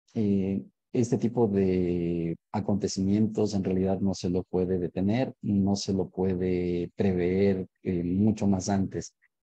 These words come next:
Que lo que realizamos en este caso es la investigación para el monitoreo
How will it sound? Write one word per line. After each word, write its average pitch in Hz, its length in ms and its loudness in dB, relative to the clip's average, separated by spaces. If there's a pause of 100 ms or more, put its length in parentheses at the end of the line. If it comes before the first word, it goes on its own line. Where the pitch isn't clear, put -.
(200)
Que 95 720 2
lo 104 140 2
que 104 140 2
realizamos 113 580 2
en 98 100 0
este 104 220 -6
caso 95 320 -2
es 95 60 -2
la 95 80 0
investigación 90 640 0
para 98 180 2
el 95 80 2
monitoreo 87 800 -2